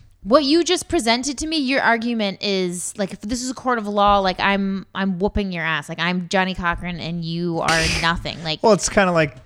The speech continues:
Speaker 2: school, public schools. Every year we try to come up with new ideas,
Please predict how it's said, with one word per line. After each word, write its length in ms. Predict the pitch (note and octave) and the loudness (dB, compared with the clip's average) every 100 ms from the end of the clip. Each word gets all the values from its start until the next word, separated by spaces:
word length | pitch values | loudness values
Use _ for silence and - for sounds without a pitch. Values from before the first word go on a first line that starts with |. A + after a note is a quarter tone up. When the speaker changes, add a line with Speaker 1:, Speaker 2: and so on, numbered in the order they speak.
| _ | _
Speaker 2:
school, 680 | - - F3 F3+ B2 A2 A2 - | -10 0 6 8 6 4 0 2
public 260 | C#3+ C3 | 2 0
schools. 580 | - D#3+ D3 A2+ G2+ - _ _ _ | -4 -2 0 0 -2 -10 _ _ _
Every 280 | D3 C3+ D3 | 2 4 4
year 220 | C3+ C#3 | 6 6
we 80 | B2 | 4
try 160 | - A#2+ | 2 0
to 80 | A2+ | 0
come 160 | B2 | -2
up 120 | A#2 | -4
with 120 | A2 G#2 | -4 -4
new 160 | A2+ | -2
ideas, 640 | A2 G2+ A2+ G#2+ G2 - | 0 -2 -2 -2 -4 -8